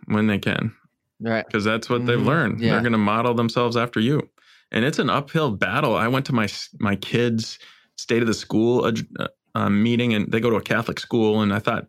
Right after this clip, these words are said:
Speaker 1: technology might be something that they're kinda pushing against.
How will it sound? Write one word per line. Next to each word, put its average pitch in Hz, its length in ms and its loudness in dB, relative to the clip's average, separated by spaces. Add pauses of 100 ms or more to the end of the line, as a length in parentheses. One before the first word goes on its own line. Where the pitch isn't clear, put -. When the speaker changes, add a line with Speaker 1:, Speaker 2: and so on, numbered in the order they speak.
Speaker 1:
technology 107 500 0
might 104 260 0
be 101 280 0 (380)
something 107 460 0
that 98 200 -2
they're 98 200 0
kinda 101 240 -2
pushing - 420 -2
against. 113 500 0